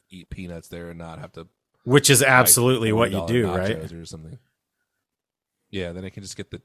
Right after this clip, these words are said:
Speaker 1: cheapest thing that will take me the longest to eat. <laughs>
Speaker 2: Yeah.
Speaker 1: It's fun. It's fun.
Speaker 2: It is weird.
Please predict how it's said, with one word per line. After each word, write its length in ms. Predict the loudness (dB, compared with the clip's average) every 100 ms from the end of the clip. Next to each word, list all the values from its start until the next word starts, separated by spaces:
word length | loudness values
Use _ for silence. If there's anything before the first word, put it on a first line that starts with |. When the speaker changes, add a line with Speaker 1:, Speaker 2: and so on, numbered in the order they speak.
| _
Speaker 1:
cheapest 580 | -14 -10 -10 -12 -16 _ _ _ _ _ _ _ -20 _ -20 -20 _
thing 160 | -8 -8
that 120 | -10
will 100 | -10
take 180 | -10 -10
me 60 | -10
the 100 | -10
longest 440 | -10 -10 -12 -14
to 120 | -16
eat. 180 | -14 -14 -16 _ -20
<laughs> 120 | -20 _ _
Speaker 2:
Yeah. 400 | -6 -4 -6 -10 -12 _ _ _ _ _ _ -20 -20 _ _ _ _ -20 -20 -16 -18 _ _ _ _ _ _ _ _ _ _ _ _ _ _
Speaker 1:
It's 140 | -20 -16
fun. 280 | -14 -14 -18 -20
It's 140 | -20
fun. 280 | -16 -16 -18 _ _ _ _ _ _ _ _ _ -2
Speaker 2:
It 160 | 4
is 240 | 8 8 6
weird. 760 | 4 8 10 10 10 6 2